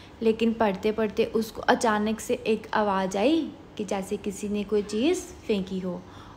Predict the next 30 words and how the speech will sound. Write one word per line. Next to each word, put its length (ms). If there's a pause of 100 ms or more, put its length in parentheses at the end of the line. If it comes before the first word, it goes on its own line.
(100)
और 200
वो 300
उठकर 580 (300)
बगीचे 480
की 220
ओर 220 (200)
भाग 400
गया। 260 (520)
"अरे, 260
अरे 200
बेटा, 320
कहाँ 360
जा 220
रहा 280
है? 240 (360)
बाहर 260
लू 260
चल 220
रही 400
है," 220 (200)
दिनेश 500
की 100
माँ 240
मशीन 400
चलाते 440
चलाते 360
एकदम 400
ज़ोर 240
से 180
बोली। 420